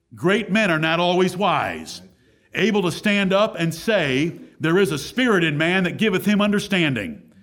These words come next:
We're thankful, Heavenly Father, for the Holy Spirit, your presence in us, with us today, to open the pages of Scripture and to be the spirit of wisdom and revelation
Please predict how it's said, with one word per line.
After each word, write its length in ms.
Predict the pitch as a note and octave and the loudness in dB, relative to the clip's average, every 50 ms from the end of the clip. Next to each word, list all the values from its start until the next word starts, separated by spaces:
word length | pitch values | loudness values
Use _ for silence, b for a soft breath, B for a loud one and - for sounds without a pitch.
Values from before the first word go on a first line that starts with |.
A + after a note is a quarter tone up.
| b b b b b b b | b b b b b b b
We're 300 | - B2+ D#3+ - B3+ A#3+ | -4 0 2 2 2 2
thankful, 560 | A#3+ - - C4+ A#3+ A#3+ A#3 - - G#3 D#3+ | 0 -2 -2 0 0 2 0 0 -2 -2 -2
Heavenly 340 | C#3 D#3 F3 E3 E3+ E3 D#3+ | 0 0 -2 -2 -2 -2 -2
Father, 460 | C#3 - F3+ F3 F3+ F#3+ G3+ A3 G#3+ - b b b b b b | -2 -2 -2 -2 -2 -2 -2 -4 -6 -8 b b b b b b
for 100 | - F#3 | -2 0
the 120 | E3+ E3 | 0 0
Holy 340 | C#3+ D3 A3 B3+ B3+ B3 A#3+ | 2 4 4 4 4 4 0
Spirit, 600 | - - - A3 G3+ E3+ C3+ G#2 - - - b b b b b | -2 -2 0 0 0 0 0 -2 -6 -12 -20 b b b b b
your 360 | b D3+ F3 G#3+ B3 C4 C4 | b 0 2 4 4 4 2
presence 680 | B3+ - - A#3 A3 F#3+ B2+ C#3+ A2 G#2+ - - - - _ _ _ _ _ _ | 2 0 -2 0 0 0 0 -2 -6 -8 -10 -16 -18 -20 _ _ _ _ _ _
in 220 | - A#3+ A#3+ B3 A#3+ | 0 2 2 4 4
us, 520 | A3 G3+ F3 C3 - - - - - - _ _ _ _ _ _ _ _ | 2 0 0 -2 -4 -8 -14 -18 -20 -20 _ _ _ _ _ _ _ _
with 280 | - C#3+ C4+ C#4+ B3+ C4+ | -2 2 2 2 4 4
us 460 | A3+ E3+ A2 F#2+ - - - - - _ _ _ _ _ - | 2 0 0 -2 -8 -14 -16 -20 -20 _ _ _ _ _ -2
today, 600 | - G#3+ E3+ F3+ G3 G#3 F#3 C3+ G#2+ G#2 - - _ _ _ _ _ _ _ _ - | 0 0 2 2 2 0 0 -2 -4 -8 -14 -20 _ _ _ _ _ _ _ _ -4
to 100 | - F3+ | -4 -2
open 340 | - G#3 A#3+ B3+ B3+ C4+ B3+ | 0 2 2 2 2 2 0
the 100 | A3 G3 | 0 0
pages 460 | - - G3 A#3 B3+ G#3+ F#3+ G#3+ D3+ | -2 -2 0 0 0 0 0 0 0
of 120 | F3+ F#3 - | -2 -2 -4
Scripture 680 | - - - B3+ A#3+ E3+ - - D3+ D3 E3+ F3 - B B B B B | -4 -4 -2 -2 -2 -2 -4 -4 -4 -4 -4 -6 -10 B B B B B
and 160 | B F3+ F#3 | B -2 0
to 60 | E3+ E3+ | 0 2
be 140 | D3 A3 | 0 0
the 140 | G#3+ F3 E3 | 0 0 -2
spirit 420 | D#3 - - A#3 A#3 A#3+ C4 B3+ G3 | -4 -4 -2 -2 0 0 0 0 -2
of 160 | F3 D3+ C#3+ | -2 -2 0
wisdom 400 | E3 A3+ C4 A3+ - - B3+ G#3+ | 2 2 0 0 0 0 0 0
and 160 | F#3+ E3 D#3 | 2 2 2
revelation 920 | F3+ A3+ A#3 A3+ A#3+ A3+ A3 G#3 F#3+ - - D#3 D3+ E3+ F#3+ F3+ - - | 2 2 2 2 0 2 2 0 0 0 -2 -2 -2 -2 -4 -6 -10 -16